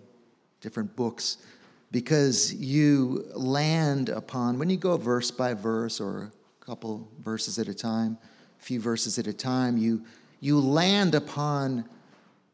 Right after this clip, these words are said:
subjects of great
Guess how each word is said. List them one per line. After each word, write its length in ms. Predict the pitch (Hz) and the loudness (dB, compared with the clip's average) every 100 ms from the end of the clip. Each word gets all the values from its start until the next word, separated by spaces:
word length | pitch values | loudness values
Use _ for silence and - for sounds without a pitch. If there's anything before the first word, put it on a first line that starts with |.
| _ - | _ 2
subjects 1120 | - - 175 156 131 127 110 - - - - - | 6 8 8 6 4 4 2 2 2 2 -4 -8
of 520 | 139 139 127 110 - | -2 0 -2 -6 -12
great 640 | - 117 143 139 139 - | -6 0 2 2 -2 -8